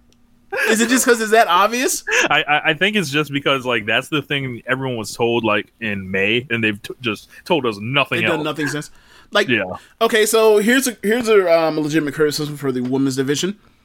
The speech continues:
Speaker 1: Um, all they do is have matches.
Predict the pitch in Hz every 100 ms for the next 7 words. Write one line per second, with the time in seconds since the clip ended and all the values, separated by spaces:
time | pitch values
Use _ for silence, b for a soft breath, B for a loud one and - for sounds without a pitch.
0 | b _ _ _ _ _ 143 151 147 143
1 | 143 139 135 131 117 113 - - _ _
2 | _ _ _ _ _ _ - - 175 185
3 | 202 185 190 160 170 226 - -